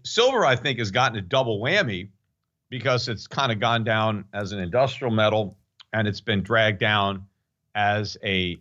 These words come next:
as a precious metal. But again, you know, people just don't see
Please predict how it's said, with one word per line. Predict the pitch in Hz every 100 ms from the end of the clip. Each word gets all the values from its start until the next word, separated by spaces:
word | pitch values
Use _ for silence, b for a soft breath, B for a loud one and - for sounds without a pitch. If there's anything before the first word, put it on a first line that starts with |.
| -
as | 104 90
a | 87
precious | - 127 147 113 -
metal. | 87 71 78 - _ _ _ _
But | 165 170
again, | 156 359 254 127 127 - -
you |
know, | 151 135 127 - _ _ _ _ _ _ _ _
people | 208 208 220
just | 143 160 117
don't | 139 139 -
see | - 156 147 135 123 123